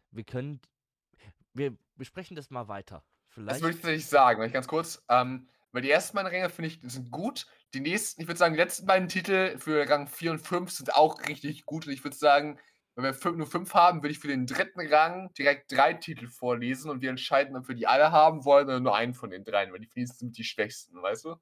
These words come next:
Speaker 1: Okay.
Speaker 2: Sonst würde ich die alle drei mal vorlesen, also einen nach dem anderen, ne, dass wir jeden einzeln besprechen.
Speaker 1: Ja, ja.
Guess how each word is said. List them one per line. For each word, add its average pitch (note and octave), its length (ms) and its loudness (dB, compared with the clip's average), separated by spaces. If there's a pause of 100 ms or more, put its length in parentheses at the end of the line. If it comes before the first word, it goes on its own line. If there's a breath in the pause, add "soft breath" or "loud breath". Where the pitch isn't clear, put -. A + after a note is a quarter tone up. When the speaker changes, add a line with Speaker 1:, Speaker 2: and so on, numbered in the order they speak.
Speaker 1:
Okay. E3+ 260 -8 (1700)
Speaker 2:
Sonst A2+ 100 -12
würde B2 80 0
ich A#2+ 60 -6
die A#2+ 80 4
alle A#2+ 120 8
drei A#2 140 -4
mal A#2 100 0
vorlesen, G#2+ 540 0
also G#2+ 100 4
einen A2 180 2
nach G2+ 180 2
dem B2 100 -4
anderen, G2 320 0
ne, A#2 60 0
dass B2 120 -2
wir A2 80 -6
jeden G#2+ 160 -4
einzeln A#2 280 -2
besprechen. - 580 -8
Speaker 1:
Ja, C3 180 -8
ja. - 160 -16